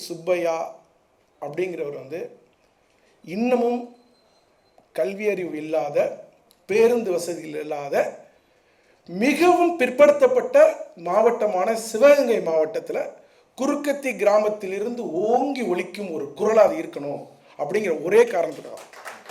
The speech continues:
வித்தியாசம் இருக்கு அவங்களுக்கு. வாய்ப்புகள் மறுக்கப்பட்ட ஒரு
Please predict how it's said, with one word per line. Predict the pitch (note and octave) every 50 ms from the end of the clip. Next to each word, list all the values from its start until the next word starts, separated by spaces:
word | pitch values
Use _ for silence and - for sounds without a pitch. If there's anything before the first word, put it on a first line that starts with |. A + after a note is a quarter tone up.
| - - - - - - - G#3
வித்தியாசம் | A#3 C#4 D#4 E4 D4+ - C4+ A#3+
இருக்கு | G#3+ G#3 G3+ G3
அவங்களுக்கு. | D#3+ D3 D3+ C#3 - - - - - - - -
வாய்ப்புகள் | A3 B3+ D#4+ F#4 F4+ F4 F4 F4 E4 D#4 C4 A#3+
மறுக்கப்பட்ட | B3+ D#4 D4+ - D#4 D#4 D4+ D4+ C#4+ C4 B3+
ஒரு | A#3+ A#3